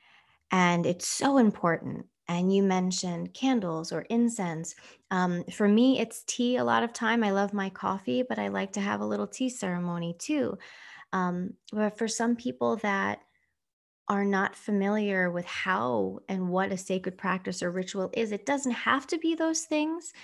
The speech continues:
if it doesn't resonate for you. But it's something, and I know you would agree, something that where you can kind of dedicate a space and sacred items that kind of bring you into that essence of that energy field so that you can sit with yourself for a little while. Would you agree?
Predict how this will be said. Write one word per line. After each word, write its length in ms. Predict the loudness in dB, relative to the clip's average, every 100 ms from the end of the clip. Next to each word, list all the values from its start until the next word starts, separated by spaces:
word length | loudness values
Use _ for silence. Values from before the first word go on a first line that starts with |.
| -10 -4
if 120 | -2
it 100 | 0
doesn't 280 | -2 -2 -2
resonate 580 | -2 0 0 0 -2
for 120 | -4 -4
you. 360 | -2 -2 -4 -10 _ -20 -20 -4
But 100 | -2
it's 240 | -2 -4
something, 600 | -2 -2 -2 0 0 2 2
and 80 |
I 80 | 4
know 120 | 4
you 200 | 4 4
would 80 | 2
agree, 280 | 0 -2 -4
something 680 | 2 2 2 2 0 2 0
that 180 | -2
where 220 | -2 -2 -2
you 240 | -2 -4
can 260 | -6 -6 -4
kind 220 | -2 -2
of 160 | -4
dedicate 480 | -2 -2 -2 -4 -4
a 60 | -4
space 600 | -6 -4 -2 -2 -4 -8 -14 -20 -16 -6
and 180 | -4 -2
sacred 520 | -2 -2 -2 -4 -4 _ 0
items 600 | 2 4 2 2 0 -2
that 160 | -4
kind 220 | -2 -2
of 140 | -2 -2
bring 320 | 0 2 2
you 140 | 2
into 320 | 0 -2 -4 -4
that 340 | -2 -2 -4 -6
essence 400 | -6 -4 -6 -4
of 80 | -4
that 140 | -2
energy 420 | 0 -2 -4 -6
field 500 | -6 -6 -4 -6 -10 -16 -18
so 160 | -4
that 140 | -2 -2
you 80 |
can 180 | -4 -6
sit 220 | -2 -2
with 120 | -2 -4
yourself 440 | -4 -2 -4 -4
for 100 | -6
a 80 | -4
little 260 | -4 -4
while. 440 | -4 -4 -4 -6 -6
Would 160 | -6 -2
you 140 | -2
agree? 320 | -2 -2 -2